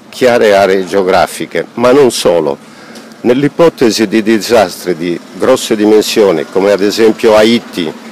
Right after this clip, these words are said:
oppure come ad esempio lo tsunami del duemilacinque, automaticamente le basi compensano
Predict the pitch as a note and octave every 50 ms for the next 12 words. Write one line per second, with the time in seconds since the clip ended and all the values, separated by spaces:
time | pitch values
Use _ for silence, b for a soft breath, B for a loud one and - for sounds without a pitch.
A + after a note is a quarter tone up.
0 | B B B - - G#2 F#2+ - - A2+ A#2+ A2 - G#2 - G#2 G#2 G#2 G#2 G2+
1 | G#2 G#2 F#2 - A2+ A#2 A#2 - - - A2+ G#2 G#2+ G#2+ F#2+ - - - G#2 G#2
2 | G#2+ G#2+ G#2 G#2+ G2+ G#2 G2 G2 G2 G#2+ G2+ G#2 A2 G#2 G#2+ A2 A2 - - -
3 | B2 G#2 F#2+ E2 A2 A2 G#2 A2+ B2 - - C3+ C3+ C#3 A#2 - C#3 A2+ C#3+ D3
4 | D#3+ E3 - - D#3 C3 B2 A#2 A2+ C3+ C#3 C3+ A#2 B2+ B2 - - - C3+ C#3
5 | C#3 C3+ - D#3+ D#3+ E3 E3+ D#3+ - - F3 D#3 D#3+ E3 D#3 D#3+